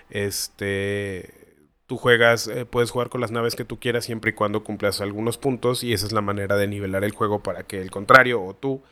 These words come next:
no seas demasiado poderoso para poder, este, tener un balance, eh, de alguna manera en el juego, ¿no? Pero, eh,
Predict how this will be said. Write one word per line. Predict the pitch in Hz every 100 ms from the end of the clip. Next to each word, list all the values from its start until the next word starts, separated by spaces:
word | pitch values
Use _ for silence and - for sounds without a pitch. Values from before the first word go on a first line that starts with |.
| _ - -
no | - 98
seas | - 101
demasiado | 104 98 - 101 101
poderoso | - 101 107 104 110 110
para | 117 92 -
poder, | 92 92 95
este, | - - 87 85 85
tener | 117 120 127
un | 117
balance, | 110 110 113 107 92
eh, | - 101 95 98
de | 101
alguna | 104 117
manera | 107 104 104
en |
el | 101
juego, | 104 104 92
¿no? | 120 - - - - - -
Pero, | 143 143 147 151 151 151 151 151 151 - -
eh, | 139 135